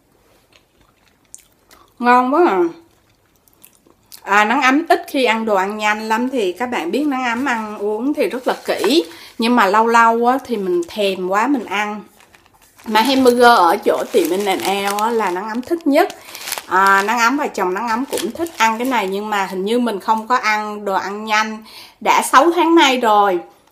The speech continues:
Đó, thì đây là miếng, à, ớt rất là ngon. Thôi bây giờ Nắng Ấm sẽ đem phần ăn này xuống ăn chung với gia đình thôi. Nắng Ấm cũng mới đi về và lên đây tranh thủ để quay cho các bạn xem. Tại vì mình có một niềm yêu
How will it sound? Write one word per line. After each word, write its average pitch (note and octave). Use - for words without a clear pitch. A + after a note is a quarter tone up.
Đó, A3+
thì G3+
đây G3+
là G#3
miếng, A3
à, F#3
ớt C4
rất F4
là B3
ngon. G3
Thôi B3
bây B3+
giờ A#3
Nắng G3+
Ấm A#3+
sẽ F#3+
đem A#3
phần G3
ăn G#3
này F#3
xuống G#3+
ăn A3+
chung G#3
với G#3
gia A3
đình F#3+
thôi. G3+
Nắng A3
Ấm A3
cũng G#3
mới A#3+
đi C#4+
về G3+
và F3+
lên G#3
đây G#3
tranh G3+
thủ E3+
để G#3+
quay G#3+
cho G3
các B3
bạn C4
xem. A3+
Tại F3
vì G3
mình F3+
có F#3+
một B3+
niềm F#3
yêu G#3+